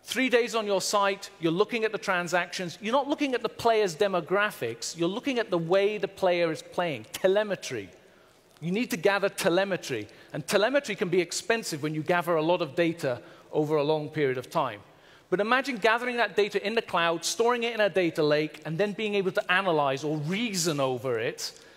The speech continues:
and come up with a player's predicted lifetime value. After three days, should I invest in this campaign? Should I market that particular product to them?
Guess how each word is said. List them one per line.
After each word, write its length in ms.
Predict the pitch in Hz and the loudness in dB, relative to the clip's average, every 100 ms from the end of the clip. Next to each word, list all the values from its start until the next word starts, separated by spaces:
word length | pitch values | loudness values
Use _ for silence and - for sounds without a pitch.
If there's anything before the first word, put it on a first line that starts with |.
| - - | -20 -2
and 180 | 190 190 | -2 0
come 220 | - 233 | 0 2
up 160 | 220 214 | 2 2
with 140 | 180 | 0
a 20 | |
player's 440 | 175 202 190 185 180 | 0 2 4 4 0
predicted 480 | 160 175 - 165 | -6 -6 -4 0
lifetime 460 | 156 147 143 156 135 | 2 2 0 -4 -2
value. 400 | 127 127 113 92 - - _ _ _ _ _ _ - | -2 -2 -4 -10 -16 -20 _ _ _ _ _ _ 2
After 240 | 165 175 196 | 2 2 -2
three 260 | - 202 | 0 0
days, 400 | 170 160 113 - - | 2 2 0 -6 -4
should 200 | 262 262 | 2 2
I 100 | 254 | 2
invest 400 | 220 233 226 202 | 2 0 0 -2
in 100 | 190 | -2
this 180 | 220 | -2
campaign? 480 | - 160 143 151 123 | -2 -2 -2 -2 -2
Should 160 | - 226 | 0 2
I 100 | 214 | 2
market 380 | 214 208 190 160 | 2 0 0 2
that 240 | 202 202 | 0 0
particular 440 | 202 - 214 185 | -8 -8 -4 -2
product 520 | 165 185 165 131 - - | 0 0 0 -2 -8 -10
to 120 | 123 | -8
them? 220 | 104 95 | -8 -10